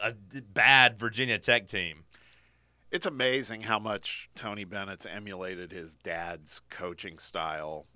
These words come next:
Speaker 2: Um, you know, and they got, he got Wisconsin to a Final Four, but it just feels like in this day and age that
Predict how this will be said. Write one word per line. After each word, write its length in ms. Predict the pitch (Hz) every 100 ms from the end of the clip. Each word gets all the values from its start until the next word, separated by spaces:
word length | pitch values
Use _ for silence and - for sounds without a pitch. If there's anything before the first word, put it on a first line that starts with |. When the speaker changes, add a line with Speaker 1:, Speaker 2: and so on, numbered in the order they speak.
| _
Speaker 2:
Um, 520 | 80 80 80 78 78 - -
you 140 | - 92
know, 320 | 85 82 82 - 76
and 240 | 87 92 78 -
they 180 | 98 107
got, 160 | 101 71
he 320 | 95 85 120
got 240 | 107 85 - 90
Wisconsin 600 | 107 98 - 98 98 95 82
to 140 | 92
a 60 | 80
Final 360 | 95 90 82
Four, 380 | - 95 87 85
but 220 | 82 80 - - - _ _ _ _ _
it 120 | - -
just 200 | 117 -
feels 300 | 123 107 95
like 160 | 90
in 80 | 90
this 220 | 104 95
day 200 | 107 95
and 100 | 87
age 300 | 90 85 76
that 240 | 90 87